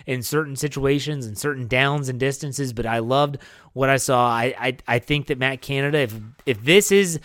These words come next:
the starting point and it's only going to get better from here, I'm excited for it.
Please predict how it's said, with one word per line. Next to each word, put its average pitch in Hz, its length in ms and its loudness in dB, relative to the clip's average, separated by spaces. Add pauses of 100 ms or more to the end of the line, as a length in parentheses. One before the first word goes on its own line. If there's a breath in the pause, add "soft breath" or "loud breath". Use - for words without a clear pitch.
(180 loud breath)
the 135 140 0
starting 185 540 2
point 135 340 -6
and 127 100 -8
it's 131 160 -4
only 165 240 -2
going 151 220 -2
to 143 60 -2
get 107 180 -2
better 143 260 2
from 120 220 -4
here, 156 460 -2 (1040)
I'm 127 160 4
excited 117 480 -2
for 82 200 -14
it. - 100 -20